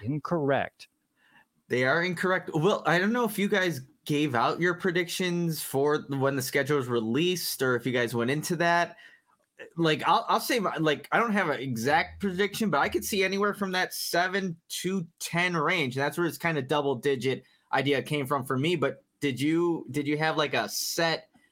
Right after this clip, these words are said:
Speaker 2: "This is what I think is gonna happen," or even a range that you think is gonna happen? I, I put a poll on Twitter yesterday, and that seven to nine range has the majority of the votes. But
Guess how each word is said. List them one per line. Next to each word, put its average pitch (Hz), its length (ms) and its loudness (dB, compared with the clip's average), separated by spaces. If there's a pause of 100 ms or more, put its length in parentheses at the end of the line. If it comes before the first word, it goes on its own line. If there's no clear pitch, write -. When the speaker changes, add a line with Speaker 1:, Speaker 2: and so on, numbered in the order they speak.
(140)
Speaker 2:
"This 151 180 0
is 151 60 0
what 147 140 2
I 131 40 -2
think 170 260 -2
is 170 80 0
gonna 165 200 2
happen," 165 280 2
or 139 180 2
even 151 220 0
a 123 80 2
range 147 480 -2
that 143 120 2
you 135 80 -4
think 143 160 -4
is 131 80 -8
gonna 135 160 -2
happen? 135 260 0
I, 120 80 -2 (200)
I 123 40 -2
put 151 200 -2
a 120 100 -6 (260)
poll 143 240 0
on 120 160 0
Twitter 127 300 -2
yesterday, 113 720 -2 (520)
and 127 480 0
that 127 220 0
seven 180 460 2
to 175 80 4
nine 147 320 2
range 127 400 0
has 120 240 -4
the 123 100 -2
majority 120 500 0
of 110 80 -2
the 113 120 -2
votes. 107 500 -2
But 113 360 -2